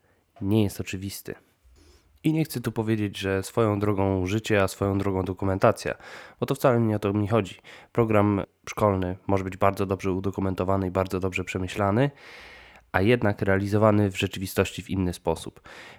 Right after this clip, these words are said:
Mnie interesuje to, jak ten program jest realizowany w rzeczywistości. Mówiłem już o tym ostatnio, ale powtórzę, dlatego że to jest istotne. Polska szkoła daje dość dużą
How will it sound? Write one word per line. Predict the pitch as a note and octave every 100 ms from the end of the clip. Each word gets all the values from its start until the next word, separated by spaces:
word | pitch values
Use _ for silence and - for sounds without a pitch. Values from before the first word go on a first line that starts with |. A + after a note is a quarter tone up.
| _
Mnie | F#2+ G2+ D#3 C#3+
interesuje | A2 F#2+ G2+ - G#2
to, | G2 E2 -
jak | C3 C#3+ -
ten | - G2+ G2+
program | - G2+ G2+ F2+ F2+
jest | F2 F2 - - - -
realizowany | F#2 F2+ F2+ F#2 F2+ F2 F2+
w |
rzeczywistości. | F2 - F2+ - E2 E2+ - - _ _ _ _ _ _ C3+
Mówiłem | D3 D3
już | B2+ -
o |
tym | A#2+ A2+
ostatnio, | - C3 - A2+
ale | A2+
powtórzę, | A2 - C3 A#2 G#2+
dlatego | G#2+ G#2 G#2
że | G2 F#2+ F#2+ F#2
to | G2+
jest | F#2+
istotne. | - E2+ - - - - - - - _ _ -
Polska | G#3 - - C3+ C3
szkoła | C3 - F2+ G2+ G2+
daje | G2 G2 G2+
dość | G#2 G2 G2+
dużą | G#2+ G2 F#2+ G2